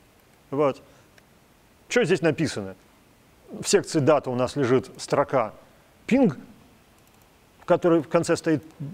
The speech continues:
перевод строки «и ноль». Мы помним, аскизы, это значит, что, э, символ, символ, ещё, ещё символ с кодом ноль в конце. Вот. Дальше мы пишем подпрограмму под названием «Субр».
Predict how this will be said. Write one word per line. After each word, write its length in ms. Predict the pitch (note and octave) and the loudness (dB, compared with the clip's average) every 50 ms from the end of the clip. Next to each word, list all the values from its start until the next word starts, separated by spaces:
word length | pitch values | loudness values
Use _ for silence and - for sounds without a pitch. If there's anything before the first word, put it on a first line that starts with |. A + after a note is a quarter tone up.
| A#3 G#3 G2 G#2 | -12 -14 -8 -2
перевод 240 | - E3 D#3+ D#3 - | 0 2 2 2 0
строки 380 | - - D#3+ D3+ - F#3 F3+ D#3 | 0 -2 -2 -2 0 2 4 4
«и 20 | |
ноль». 300 | D#3+ E3+ E3 D#3 C#3+ C3 | 6 6 4 4 2 2
Мы 140 | B2+ C3+ B2+ | 0 -2 0
помним, 320 | - D3 C3 B2 A#2+ C3 | 0 0 0 0 -2 -4
аскизы, 680 | - D3+ - - - D#3 C3+ A#2+ A#2 C#3+ F#3+ A3+ A3+ D#3+ | -4 -6 -6 -6 -2 0 0 2 4 2 2 2 2 -2
это 180 | C#3+ - B2+ | -4 -6 -6
значит, 360 | G#2+ G#2+ C#3+ F#3 F3 - C3+ | -6 -6 -6 -6 -6 -8 -10
что, 520 | - - - B2+ A#2 A2+ A2+ A2+ A#2 - - D3 | -12 -10 -6 -4 -4 -4 -4 -6 -10 -12 -10 -8
э, 680 | D#3 C#3+ C3+ - - - - - - - - F3 D3+ | -8 -8 -8 -10 -12 -16 -16 -18 -18 -18 -16 -16 -12
символ, 260 | - - C#3+ C3 B2+ | -6 -6 -4 -4 -4
символ, 220 | - G3+ G3 - | -4 -4 -2 0
ещё, 280 | F#3 - - - E3+ F#3+ | 0 0 0 0 0 0
ещё 300 | - E3+ - - - F#3 | 0 -2 -4 0 0 -2
символ 240 | - - E3+ D#3 C3 | 0 0 -2 -4 -4
с 60 | - | -6
кодом 220 | - C#3 B2 A#2+ | -6 -6 -6 -6
ноль 100 | A#2+ B2+ | -6 -8
в 60 | - - | -8 -10
конце. 260 | A#2 G#2+ - F#3+ F#3 - - - - _ _ - - | -12 -10 -8 -8 -10 -10 -12 -20 -20 _ _ -16 -8
Вот. 320 | - D#3+ D#3+ E3+ D3+ - - - - - - - - - | -2 0 0 2 0 -2 -6 -16 -20 -20 -20 -14 -4 0
Дальше 400 | A#2+ G3 F3+ - - D#3 C#3+ - - - - _ _ - - | 2 2 2 0 -4 -6 -6 -8 -10 -20 -20 _ _ -4 2
мы 200 | D#3+ E3+ F3+ E3 | 4 4 4 4
пишем 300 | - F3+ - - C#3 A#2+ | 4 2 0 0 0 0
подпрограмму 640 | - C#3 - F#3 F3 E3 D3 D#3 D#3 C#3 B2 A2 | 0 0 2 2 2 2 4 2 0 0 0 -2
под 140 | - C3 A#2 | -2 -2 0
названием 360 | B2+ B2+ D3 D3+ C3 C3 B2+ | 0 2 2 2 2 0 0
«Субр». 380 | - - - G3+ G3 A3+ B3+ | 0 2 2 4 4 2 0